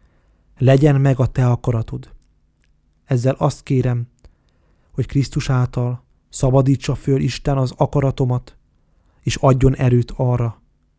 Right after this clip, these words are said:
hogy azt cselekedjem, amit parancsol, és vár tőlem. Életem minden megnyilatkozását és tettét Isten akarata befolyásolja. Legyen meg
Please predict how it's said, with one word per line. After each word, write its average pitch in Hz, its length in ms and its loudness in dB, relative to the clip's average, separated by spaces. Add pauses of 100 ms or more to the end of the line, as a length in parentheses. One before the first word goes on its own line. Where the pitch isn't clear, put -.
(160)
hogy 139 180 -4
azt 147 240 -4
cselekedjem, 123 760 -2 (120)
amit 123 280 0
parancsol, 127 760 0 (500)
és - 200 -4
vár 120 260 0
tőlem. 67 480 -8 (1000)
Életem 139 440 4
minden 143 320 4
megnyilatkozását 131 1120 0
és 117 160 -6
tettét - 580 -6 (400)
Isten 139 440 -2
akarata 120 500 -4
befolyásolja. 135 960 -6 (1300)
Legyen 131 380 0
meg 131 300 0